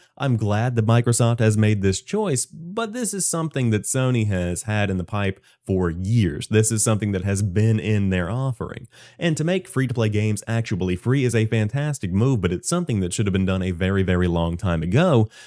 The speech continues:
And let's also not forget that the only reason this is happening is because fan feedback was so negative around the price hike of Xbox Live Gold without actually changing anything about the subscription service. Of course, that price hike was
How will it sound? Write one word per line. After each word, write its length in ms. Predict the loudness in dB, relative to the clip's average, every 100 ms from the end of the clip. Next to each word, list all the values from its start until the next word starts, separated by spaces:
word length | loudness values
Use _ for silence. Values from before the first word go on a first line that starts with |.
| -18 -8
And 140 | -6
let's 200 | -4 -2
also 340 | -2 0 0 0
not 240 | 0 0
forget 380 | -2 -2 -4 -4
that 100 | -6
the 140 | -2
only 200 | 0 2
reason 360 | 4 4 4 2
this 180 | 0 -2
is 100 | -4
happening 520 | -4 -2 -2 -4 -6 -14 -6
is 160 | -4 -2
because 380 | -2 -2 -2
fan 280 | -2 -4 -4
feedback 420 | -2 -2 0 -2
was 160 | -2 -2
so 160 | -2 0
negative 540 | 0 0 0 0 0
around 340 | 0 0 0 -2
the 100 | -4
price 320 | -4 -4 -6
hike 400 | -6 -4 -4 -6 -16 -10
of 100 | 0
Xbox 540 | 2 2 2 0 0 0
Live 320 | 0 0 2
Gold 360 | 2 4 2 2
without 360 | 0 -2 -6 -4
actually 560 | -4 -2 -2 0 0
changing 640 | -2 0 2 4 4 2 -2 -12 _
anything 340 | -2 0 2 2
about 200 | 2 0
the 100 | -2
subscription 640 | -2 -2 0 -2 0 -2
service. 440 | 0 0 -2 -4 -8
Of 120 | -2
course, 260 | 0 2
that 220 | 2 -2 0
price 260 | 0 0
hike 220 | -2 -2
was 280 | -2 -2 -2